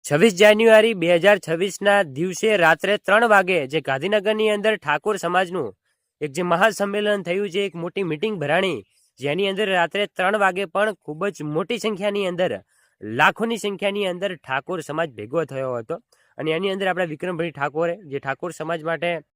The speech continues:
જે એક મસ્ત મજાનું ગીત ગાયું છે, એ સૌથી પહેલા તમે એકવાર આજનું આ ગીત સાંભળતા જો. અને જે કહ્યું છે કે ખરેખર આપણો ભાઈ ઠાકોર સમાજ હવે જાગી ગયો હશે, કારણ કે ભાઈ રાત્રે ત્રણ વાગે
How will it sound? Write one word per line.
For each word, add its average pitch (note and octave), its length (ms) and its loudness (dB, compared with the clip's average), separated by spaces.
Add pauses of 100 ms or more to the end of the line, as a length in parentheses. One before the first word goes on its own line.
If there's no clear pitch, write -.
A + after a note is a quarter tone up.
(300)
જે C3+ 80 -4
એક D3 120 -4
મસ્ત D#3 240 -6
મજાનું E3+ 340 -4
ગીત D3 260 -8
ગાયું C#3+ 360 -2
છે, D#3+ 300 -10
એ C#3 100 -6
સૌથી C#3 220 -6
પહેલા E3+ 140 -2
તમે E3+ 220 -2
એકવાર E3+ 220 -2
આજનું E3+ 260 -2
આ E3 40 -2
ગીત D3+ 240 -8
સાંભળતા D#3 500 -2
જો. D3+ 160 -4 (440)
અને D3 520 -6
જે C3+ 160 -4
કહ્યું F3 320 0
છે D#3 180 0
કે C3+ 140 -4
ખરેખર D3+ 380 -4
આપણો D3+ 200 -2
ભાઈ C#3+ 260 -2 (400)
ઠાકોર B2+ 280 0
સમાજ D3+ 280 -4
હવે C3+ 140 -2
જાગી B2 340 -2
ગયો C3 240 0
હશે, B2 260 -6
કારણ A#2+ 240 -4
કે C#3 80 -6
ભાઈ C#3 280 -4
રાત્રે B2 380 -2
ત્રણ D3 260 -2
વાગે C#3+ 420 -2